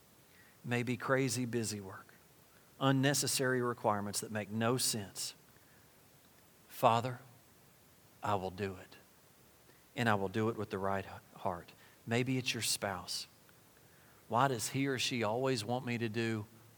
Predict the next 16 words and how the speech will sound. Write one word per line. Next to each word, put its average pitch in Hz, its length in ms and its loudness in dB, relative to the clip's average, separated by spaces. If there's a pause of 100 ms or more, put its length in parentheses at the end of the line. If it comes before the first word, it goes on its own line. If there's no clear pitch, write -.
(140)
whatever? 101 580 -2 (1200)
Fill 120 320 6
in 113 80 0
the 110 80 0
blank. 101 380 -8 (1600)
Just - 380 -2
do 113 220 -2
it. - 200 -10 (720)
It's - 240 -6
way 110 240 2
more 113 200 0
costly 101 560 -4
to 98 80 -4
not 92 280 -4
do 90 160 -10
it. 90 180 -18